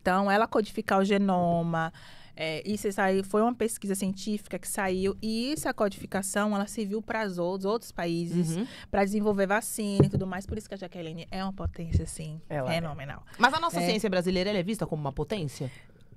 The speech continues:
Speaker 1: É, eu acho que a gente precisa, enquanto brasileiros, valorizar a
Speaker 2: Uhum.
Speaker 1: nossa ciência. Isso já tem que ser uma questão. Aí eu tava falando de uma coisa e acabou que eu não concluí, mas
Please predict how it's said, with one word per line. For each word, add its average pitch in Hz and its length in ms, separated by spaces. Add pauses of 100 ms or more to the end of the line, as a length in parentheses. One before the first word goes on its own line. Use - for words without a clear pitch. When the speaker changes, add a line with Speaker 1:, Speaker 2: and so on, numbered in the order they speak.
(160)
Speaker 1:
É, 160 640
eu 185 140
acho 208 260
que 240 60
a 220 40
gente 220 240
precisa, 190 680
enquanto 196 320
brasileiros, 175 480
valorizar 185 840
a 190 140
Speaker 2:
Uhum. 180 60
Speaker 1:
nossa 170 260
ciência. 175 840 (280)
Isso 247 260
já 233 160
tem 240 320
que - 80
ser 254 160
uma 233 120
questão. 180 680 (480)
Aí 226 200
eu 277 140
tava 247 160
falando 226 220
de 202 40
uma 202 120
coisa 226 260
e 220 40
acabou 214 280
que - 60
eu 233 40
não 220 120
concluí, 233 480
mas 202 400